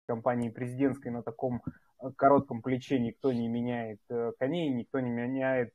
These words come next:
э, куратора внутриполитического блока. Что можно было сделать и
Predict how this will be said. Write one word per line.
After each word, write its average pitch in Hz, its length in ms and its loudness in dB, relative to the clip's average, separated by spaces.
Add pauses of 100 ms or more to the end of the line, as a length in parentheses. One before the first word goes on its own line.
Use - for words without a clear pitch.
э, 117 260 0
куратора 127 360 2
внутриполитического 113 840 -8
блока. 113 360 -2 (400)
Что - 220 0
можно 147 300 0
было 139 320 4
сделать 127 580 4 (240)
и 127 600 -2